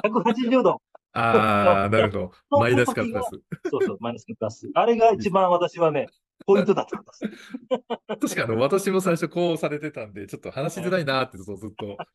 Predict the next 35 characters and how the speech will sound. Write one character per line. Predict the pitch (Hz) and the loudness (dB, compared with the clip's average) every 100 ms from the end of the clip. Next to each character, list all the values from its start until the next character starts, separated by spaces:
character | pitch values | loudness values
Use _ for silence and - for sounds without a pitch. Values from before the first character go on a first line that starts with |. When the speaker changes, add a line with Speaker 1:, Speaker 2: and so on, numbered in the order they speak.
| - | -2
Speaker 2:
警 | 202 185 | 0 0
戒 | - 165 | 0 -2
し | |
て | 160 | -2
た | 160 | -8
ん | 107 | -8
で | 104 | -10
す | 104 | -10
け | |
ど、 | 98 92 - | -8 -10 -10
Speaker 1:
<laughs> | - - - - | -14 -8 -10 -8
Speaker 2:
あ | - | -6
の、 | 113 | -6
十 | 107 139 | -4 -4
一 | 131 | -2
月 | 147 - | -4 -4
で | 101 104 | -8 -6
一 | 160 | -8
気 | - 113 | -8 -10
に | |
こ | 101 98 107 | -10 -14 -10
う、 | |
も | 110 90 | -10 -8
う | |
雪 | 104 | -8
解 | - | -8
け | 107 | -2
し | 104 | 0
た | - | 0
っ | |
て | - | -2
い | 87 | -12
う | |
か、 | 90 - - - | -10 -12 -8 -8
Speaker 1:
え | - | -2